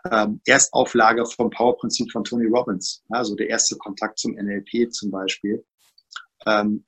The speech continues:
und trotzdem habe ich erst zweitausendneun wirklich verstanden, was es bedeutet, als ich in Indien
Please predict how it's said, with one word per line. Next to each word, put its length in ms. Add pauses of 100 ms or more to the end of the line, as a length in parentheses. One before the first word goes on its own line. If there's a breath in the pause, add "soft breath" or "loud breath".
(120)
und 260
trotzdem 400
habe 160
ich 120
erst 240
zweitausendneun 1200
wirklich 500
verstanden, 640
was 220
es 100
bedeutet, 460
als 240
ich 100
in 120
Indien 380